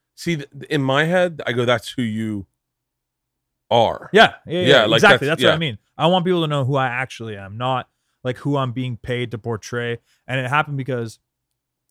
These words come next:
Speaker 2: uh, Impact, when they first hired me on, the only position they had was for, like, a character actor, pretty much, where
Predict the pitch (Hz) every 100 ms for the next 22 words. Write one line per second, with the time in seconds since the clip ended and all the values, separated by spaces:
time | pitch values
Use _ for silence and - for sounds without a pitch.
0 | - _ 101 104 113 143 135 123 120 117
1 | - 117 - 113 113 107 107 123 123 117
2 | _ _ - 127 123 113 117 - 113 101
3 | 113 131 120 104 107 104 101 - 107 107
4 | 101 - 98 95 - 170 170 - 98 92
5 | - 98 104 98 101 104 - _ _ _
6 | 113 113